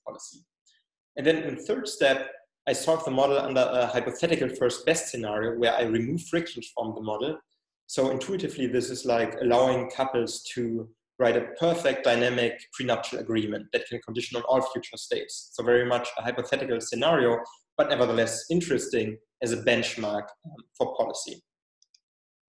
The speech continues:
Okay, before I get to the model, one quick slide on the institutional background. Um, so in Denmark, also in, in the U S and many other countries, um, maintenance payments consist of child support and alimony,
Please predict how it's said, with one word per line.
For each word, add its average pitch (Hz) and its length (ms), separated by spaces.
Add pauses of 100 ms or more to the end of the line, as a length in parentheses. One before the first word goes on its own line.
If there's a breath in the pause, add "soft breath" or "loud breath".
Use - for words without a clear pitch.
(1120 loud breath)
Okay, - 280
before 175 360
I 131 280
get - 200
to 131 100
the 117 80
model, 143 580
one 127 200
quick 131 220
slide 139 520
on 120 160
the 120 140
institutional 127 640
background. 117 540 (600 loud breath)
Um, 117 580
so - 140
in 123 120
Denmark, 135 580
also 127 380
in, 113 300
in 113 80
the 110 80
U 120 80
S 139 180
and 120 120
many 117 200
other - 180
countries, 123 680 (360)
um, 110 640
maintenance 127 400
payments 127 300
consist - 340
of - 140
child 143 260
support 113 420
and 180 100
alimony, 131 380